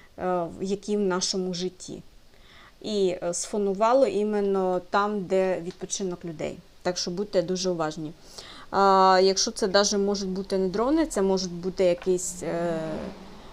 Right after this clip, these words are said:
е, ну, якась подлянка, грубо кажучи, да? Не будемо це так голосно називати терактом, але таке може щось таке бути.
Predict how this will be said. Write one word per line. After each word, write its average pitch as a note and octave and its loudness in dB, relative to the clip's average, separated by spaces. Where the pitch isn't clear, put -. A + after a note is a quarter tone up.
е, F3 0
ну, C#4+ -2
якась G3+ 2
подлянка, F3 0
грубо F3 -4
кажучи, E3 -4
да? G3 0
Не G3 -2
будемо F#3 0
це F3+ -8
так F3 0
голосно F#3 -4
називати F3+ -2
терактом, B3 0
але F#3 2
таке G3 -2
може G3 0
щось F#3+ -2
таке F#3+ -6
бути. F3+ -6